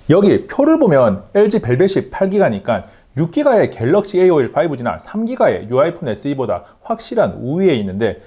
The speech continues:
저장 공간은 백이십팔 기가를 기준으로 우열을 가리기는 힘듭니다. 메모리는 절대적으로 엘지 벨벳이 더 좋다고 판단할 수 있는데, 가격까지 고려하면 오십칠만 이천 원의 갤럭시 A 오일 파이브 G가 합리적인 선택이라고 할 수가 있고,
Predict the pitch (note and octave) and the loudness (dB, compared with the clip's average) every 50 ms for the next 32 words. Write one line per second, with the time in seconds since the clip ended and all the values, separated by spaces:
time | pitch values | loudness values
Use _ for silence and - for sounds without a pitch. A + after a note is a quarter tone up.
0 | _ _ _ - E3+ G#3 D#4 F4 F4 E4+ C#4+ B3+ G#3+ G#3 E3 A2 F#2+ - - - | _ _ _ -2 2 2 4 4 4 4 2 2 2 2 2 0 -2 -6 -6 -6
1 | B2+ C#3 F3+ G3+ A3 G#3+ - A#3 A#3 A#3 B3 A#3+ A3+ F3+ C3 - C#3+ C3 C#3 C#3+ | -4 -4 -2 -4 -6 -6 -4 -4 -2 0 2 2 2 2 0 -2 -6 -8 -8 -6
2 | C3 C3+ E3 G#3 G3+ - - _ _ - C4 D4+ D4 C4 G#3+ - E3+ D#3+ E3 C#3+ | -4 -2 -2 -2 -2 -4 -10 _ _ -6 -2 0 0 0 0 -2 -2 -4 -4 -4
3 | B2+ A2 A2 G#2+ G2+ G2 F#2 - - F#3 F#3 F3+ G3 F#3+ D3+ A2 F#2 E2 D#2+ E2 | -6 -4 -4 -4 -6 -8 -10 -12 -10 -10 -4 -2 -2 -2 -2 -2 -4 -4 -4 -8
4 | - _ _ _ _ _ _ _ _ _ - B2+ C#3+ F3+ C4 E4 D#4+ D4 A3 G3+ | -12 _ _ _ _ _ _ _ _ _ 0 2 4 4 4 4 4 4 4 4
5 | F3+ C#3+ A2 - - - C#3+ F3+ G#3 - D#4 D4 D4 A#3 G#3 D3+ B2+ C3 C#3+ F#3 | 4 2 0 -2 -2 0 2 2 4 4 4 4 4 4 4 4 2 2 2 2
6 | G3+ G3+ G#3 F#3+ C3 B2+ B2+ D#3+ F3+ E3+ C#3 - B2+ - - - - - C4 A#3+ | 2 2 0 -2 0 0 2 2 0 0 -2 -6 -8 -6 -6 -8 -2 -2 0 0
7 | - A2 - - - - F3 F3+ F#3 F#3 G3 F#3+ G3 B2+ G#2+ F#2+ F#2 G#2+ A#2+ A2 | 0 -2 -4 -6 -10 -8 -4 -4 0 0 0 -2 -2 -4 -6 -6 -6 -4 -2 -2
8 | F#2+ - - - _ _ _ - - - G#3 D#4 E4+ - G3+ F#3+ - - C#3+ B2+ | -4 -4 -8 -18 _ _ _ -6 -2 0 0 0 2 2 0 0 2 2 4 4
9 | D3+ D3 D3 C#3 B2+ A2 G2 G2 - - _ _ _ B2 B2 D3+ F3+ F3+ B3+ G#3+ | 4 4 4 2 0 0 0 -4 -10 -18 _ _ _ 0 2 2 2 0 -2 -8
10 | - - A3+ A3 G#3+ E3 A#2+ A#2 C3 D3 - - - A3+ A3 F#3 C#3 A2+ G2+ - | -6 -4 0 0 0 0 0 -4 -10 -12 -10 -10 -6 -4 -2 0 0 0 -2 -4
11 | - - A#2 A#2 C#3 F#3+ A3 A3 - - F3+ G3+ G3 F3 C#3 A#2+ G#2+ - - D#3 | -8 -10 -6 -2 -2 -2 -2 -2 -4 -2 0 2 2 4 2 0 -2 -2 -2 0
12 | G#3 A3 G#3 F3+ D3+ B2+ A2+ G#2+ G2 F2+ - - - _ _ - C4+ C4 C4+ C#4+ | 0 0 0 -2 -2 -2 0 0 0 0 -2 -6 -14 _ _ -10 -8 -8 -6 -4
13 | B3 A#3+ G#3+ C#3+ A2 G#2 - - F3+ F3 E3 - F#3 F3+ D3 B2 G2+ G#2 - - | -2 0 0 0 -2 -6 -8 -10 -10 -8 -6 -4 -2 0 0 0 -2 -2 -6 -10
14 | - D#3 - - D3 C3 G#2 F2 - - - B2 G2 - | -14 -14 -10 -8 -4 -4 -4 -4 -4 -4 -4 -4 -4 -4